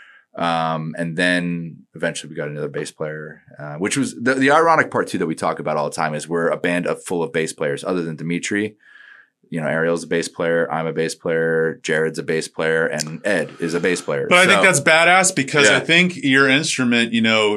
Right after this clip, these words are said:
Speaker 2: affects how you listen to music, affects,
Speaker 1: Mm-hmm.
Speaker 2: you know, like, I was talking with Scott Miller last week, you know,
Speaker 1: Yeah.
Speaker 2: he's a drummer originally. And so
Speaker 1: Yeah.
Speaker 2: he's, that's, that's what he's hearing, you know,
Speaker 1: Mm-hmm.
Speaker 2: and it's funny 'cause, you know, it,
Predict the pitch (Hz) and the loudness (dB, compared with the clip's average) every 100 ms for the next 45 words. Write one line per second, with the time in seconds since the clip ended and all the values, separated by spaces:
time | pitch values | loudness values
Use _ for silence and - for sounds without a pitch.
0 | 98 110 135 131 - 123 117 107 110 - | 0 -2 2 2 4 2 4 4 4 4
1 | 110 107 107 113 113 113 107 - 113 107 | 2 2 2 2 2 0 0 2 4 4
2 | 98 101 - 123 110 101 95 92 104 98 | 4 4 2 0 2 4 4 2 2 2
3 | 92 - 104 107 107 - - 117 110 110 | 0 -2 -4 -4 -6 -8 -4 2 2 2
4 | 98 - 107 101 104 98 92 90 - 101 | 0 2 2 2 2 2 4 4 2 0
5 | 98 95 95 92 87 92 95 90 92 101 | 2 0 0 0 2 2 2 -2 -2 0
6 | 101 95 92 85 120 - 98 101 101 87 | 2 0 -2 -6 -10 -2 2 2 2 0
7 | 92 90 87 85 - 98 87 87 85 87 | -2 0 0 -2 -2 0 2 2 0 2
8 | 104 98 - - 101 98 - 104 104 - | 2 2 -2 0 2 2 0 0 2 0
9 | 98 - 101 87 - 104 107 95 82 85 | -4 -2 -2 -2 -2 2 4 4 2 0
10 | 90 92 85 85 90 92 92 90 90 - | 0 2 2 2 0 2 2 2 0 -4
11 | - - - 123 117 - 151 151 113 - | -14 -16 -4 -2 -2 2 4 4 2 2
12 | 131 117 - 113 123 117 113 104 | 2 4 2 2 4 4 4 2